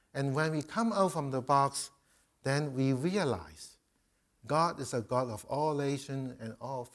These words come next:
universe and in reign of this world, no matter what.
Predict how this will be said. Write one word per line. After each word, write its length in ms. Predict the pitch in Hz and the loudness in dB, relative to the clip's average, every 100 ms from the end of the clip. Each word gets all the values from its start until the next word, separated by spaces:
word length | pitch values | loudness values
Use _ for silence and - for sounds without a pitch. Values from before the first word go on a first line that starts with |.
| - | -12
universe 560 | 139 143 127 123 120 | -10 -8 -8 -8 -8
and 120 | 117 113 | -10 -4
in 280 | 120 117 107 | -2 0 0
reign 300 | 131 139 127 | 2 2 0
of 140 | 101 | -4
this 260 | 107 - 110 | -8 -10 -12
world, 240 | 98 73 - _ _ _ _ - | -14 -16 -20 _ _ _ _ -10
no 120 | 110 | -4
matter 280 | 113 113 107 | -2 -2 -4
what. 300 | 95 87 | -10 -12